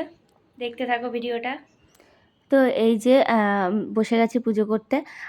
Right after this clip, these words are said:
আর প্রতিদিন সকালে মাই স-, আহ, স্নান সেরে পুজোয়, পুজো করে নেয়। তো আজ আমার ছুটির দিন ছিল, আহ, আমার আজকে, আহ,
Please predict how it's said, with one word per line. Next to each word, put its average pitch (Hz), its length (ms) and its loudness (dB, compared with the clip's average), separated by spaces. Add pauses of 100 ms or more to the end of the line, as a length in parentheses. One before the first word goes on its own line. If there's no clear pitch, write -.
(100)
আর 196 160 0 (140)
প্রতিদিন 240 440 2
সকালে 247 440 4
মাই 233 520 6
স-, - 260 -8
আহ, 214 280 4
স্নান 220 320 2
সেরে 220 400 2
পুজোয়, 233 440 0 (240)
পুজো 233 220 2
করে 220 280 2
নেয়। 233 120 0 (480)
তো 185 60 -4
আজ 214 260 4
আমার 233 260 4
ছুটির 269 240 2
দিন 254 200 4
ছিল, 233 240 -2
আহ, 285 60 -4 (920)
আমার 202 200 -2 (140)
আজকে, 208 280 -2 (140)
আহ, 208 160 2